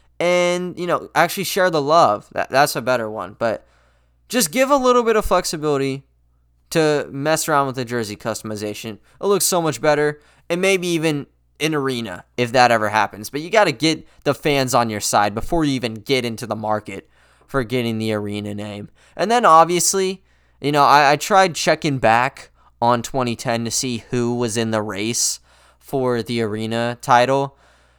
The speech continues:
but there's always just gonna be those oddball companies that you're gonna see coming out of nowhere, like, um, I don't know, Devon Energy.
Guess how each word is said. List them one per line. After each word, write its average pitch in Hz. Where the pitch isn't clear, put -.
but 147
there's 190
always 160
just 135
gonna 127
be 120
those 117
oddball 104
companies 110
that 101
you're 113
gonna 110
see 110
coming 110
out 101
of 98
nowhere, 104
like, 107
um, 101
I 113
don't 92
know, 92
Devon 131
Energy. 143